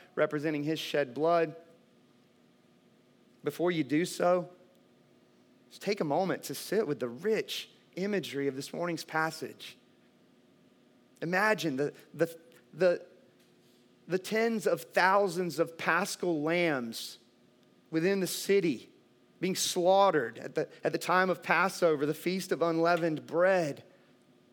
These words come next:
Consider Jesus, who would go on to, to die as the true Passover lamb, and receive and, and enjoy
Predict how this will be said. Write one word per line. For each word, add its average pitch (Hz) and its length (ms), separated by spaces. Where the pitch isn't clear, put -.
Consider 170 380
Jesus, 151 680
who 143 80
would 143 100
go 160 100
on 165 240
to, 156 180
to - 100
die 165 440
as 127 140
the 135 80
true 185 240
Passover 120 580
lamb, 107 340
and 135 80
receive 160 540
and, 156 200
and 143 120
enjoy 156 720